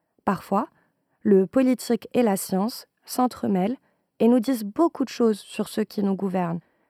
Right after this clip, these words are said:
sur la propagation de faux espoirs et comment, en tant qu'individus et collectivement, nous essayons de tenir tête à ces régimes de croyance. Cette conférence performée a été adaptée au format de la radio pour aujourd'hui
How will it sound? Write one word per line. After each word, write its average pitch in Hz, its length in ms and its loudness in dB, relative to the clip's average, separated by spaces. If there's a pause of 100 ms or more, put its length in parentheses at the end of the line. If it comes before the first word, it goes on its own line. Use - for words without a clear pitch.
(120)
sur - 180 -4
la 180 140 2
propagation 190 680 -2
de 180 140 0
faux - 160 -6
espoirs 190 640 -6 (460)
et 214 100 2
comment, 269 320 4
en 208 80 2
tant 196 160 -4
qu'individus 220 800 -2 (220)
et 302 120 2
collectivement, 190 800 -2 (480)
nous 226 180 4
essayons 285 380 2
de 214 100 2
tenir 220 400 0
tête - 440 -4
à 196 100 -4
ces 190 180 -8
régimes 214 380 -2
de 202 100 -2
croyance. 175 640 -8 (1700)
Cette 233 200 2
conférence 247 540 0
performée 226 640 0 (100)
a 190 160 2
été 190 220 -2
adaptée 226 420 0
au 254 100 4
format 208 360 0
de 185 100 -2
la 175 140 0
radio 196 360 0
pour - 280 -8
aujourd'hui 208 560 0